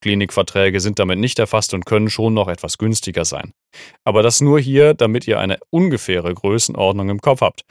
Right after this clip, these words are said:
Eine Ampulle Acrinor kostet ungefähr neun Euro und da wird ja auch immer schon ein Tanz drum gemacht.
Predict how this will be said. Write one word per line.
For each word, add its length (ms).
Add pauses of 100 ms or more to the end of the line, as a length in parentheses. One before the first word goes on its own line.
(280)
Eine 160
Ampulle 320
Acrinor 600
kostet 280
ungefähr 300
neun 340
Euro 380
und 160
da 100
wird 160
ja 80
auch 220
immer 160
schon 260
ein 60
Tanz 320
drum 240
gemacht. 380